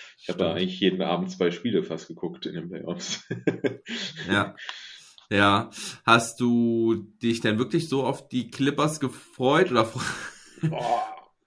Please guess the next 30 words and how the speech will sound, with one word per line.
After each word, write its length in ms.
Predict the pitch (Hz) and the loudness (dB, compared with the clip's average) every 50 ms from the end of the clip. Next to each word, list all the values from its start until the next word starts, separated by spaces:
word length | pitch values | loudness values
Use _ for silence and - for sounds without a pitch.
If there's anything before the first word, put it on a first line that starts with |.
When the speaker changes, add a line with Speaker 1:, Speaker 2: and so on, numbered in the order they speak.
| _ - | _ 2
Speaker 1:
also, 420 | - 131 120 139 131 - - - - - _ _ _ | 4 8 10 10 8 8 2 -8 -16 -20 _ _ _
da, 120 | - - 104 | -4 -4 -4
da 280 | - - - - 107 107 | -4 -4 -2 0 2 4
muss 220 | 120 139 - - | 4 2 4 4
man 100 | 190 160 | 4 6
ja 60 | 147 | 6
mal 140 | 131 127 110 | 6 4 4
sagen, 340 | 107 113 110 120 156 185 165 - | 6 6 6 6 6 4 2 0
ich, 220 | - - - - | -2 -8 -12 -14
ich, 260 | 107 110 - - - - | -14 -14 -14 -16 -14 -12
ich 140 | 101 - - | -8 -4 -4
hab, 160 | - - - | -4 -4 -4
ich 120 | - - | -4 2
hab 120 | 151 - - | 2 2 4
dazu 300 | - 147 - - - 175 | 4 2 2 0 0 2
nicht 280 | 175 170 160 156 - - | 2 4 2 2 0 -4
gelesen, 960 | 117 98 95 98 101 110 127 160 170 170 190 214 220 208 202 170 - 120 110 | -4 0 2 2 4 4 2 2 0 -2 -2 -4 -2 -2 -4 -4 -2 0 0
also 160 | 101 101 101 | 2 4 4
nichts, 340 | 107 127 123 - - - - | 4 4 2 0 -8 -8 -2
nichts, 640 | 123 113 110 113 - - - - - - - _ _ - | -2 -2 -2 -4 -10 -16 -16 -16 -16 -18 -20 _ _ -2
äh, 220 | 95 98 92 90 | 0 2 2 2
Handfestes 600 | 92 104 110 127 - - 165 160 - 156 147 - - | 2 0 0 0 2 2 2 2 2 -4 -8 -8 -6
gelesen, 300 | 139 139 143 147 139 131 | -2 0 2 2 2 0
das 140 | 110 110 - | -2 2 2
wird 140 | 107 104 | 0 2
man 80 | - 147 | 2 0
wahrscheinlich 380 | 139 139 - 151 139 143 135 - | -2 -2 -2 -2 -4 -4 -4 -4
auch 100 | 123 123 | -4 -4
nicht 160 | 127 123 123 - | -6 -6 -2 0
lesen. 400 | 123 123 123 123 123 120 - | 2 2 2 2 0 -4 -6